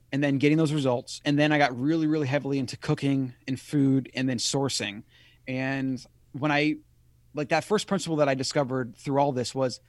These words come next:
if I can buy ingredients that are as clean, pure, real, as close to nature as possible, I always do better, feel better, look better, right? So that, that to me is, like, a, a simple first principle. It's, it's a one plus one equals two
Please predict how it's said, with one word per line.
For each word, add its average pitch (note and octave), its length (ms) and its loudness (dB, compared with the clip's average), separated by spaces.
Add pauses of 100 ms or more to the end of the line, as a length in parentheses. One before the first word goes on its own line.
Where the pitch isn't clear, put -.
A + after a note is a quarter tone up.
(360)
if - 160 -6
I C#3+ 160 4
can G3+ 200 -2
buy D3+ 560 4
ingredients C3 800 2 (340)
that C#3 160 2
are C3+ 100 4
as B2 140 -2
clean, D#3+ 480 2
pure, D#3 560 2
real, D3 640 2 (400)
as C3 160 -2
close - 500 4
to E3+ 80 -4
nature E3 260 2
as C#3+ 80 -2
possible, D#3 600 0 (440)
I C#3 180 4
always D#3+ 440 6
do C#3+ 200 4
better, E3 260 4
feel D#3 220 2
better, C3+ 200 2
look B2 160 -4
better, - 280 -12
right? C3 200 0 (300)
So - 140 -4
that, D#3+ 260 6
that F3 280 4
to D3+ 80 -2
me D#3 120 4
is, C3+ 100 0
like, C#3+ 160 0
a, A#2+ 220 0
a C#3 80 -6
simple E3+ 400 0
first - 240 0
principle. C3+ 400 0
It's, - 100 -10
it's B2 160 -4
a C#3+ 60 2
one D3+ 200 2
plus D#3+ 220 0
one D#3 100 2
equals C#3 280 -2
two C3+ 340 2